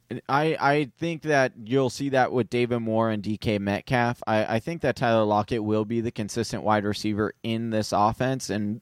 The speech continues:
that's why I'm okay with where his value is. I would like him to drop a little bit more,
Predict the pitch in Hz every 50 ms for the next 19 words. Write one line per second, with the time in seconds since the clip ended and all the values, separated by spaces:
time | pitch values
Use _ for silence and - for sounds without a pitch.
0 | _ - 127 123 139 139 143 - - 151 139 127 120 113 107 107 104 - - 127
1 | 117 117 117 117 104 113 110 113 110 110 104 90 - - - 117 104 92 104 101
2 | 101 101 110 110 113 120 123 123 127 131 135 139 131 - - _ - - - _
3 | - - 123 131 147 165 147 147 143 143 - - 151 135 120 117 - 127 120 120
4 | 117 - 120 120 120 117 110 110 110 - - 110 110 113 120 127 135 139 143 139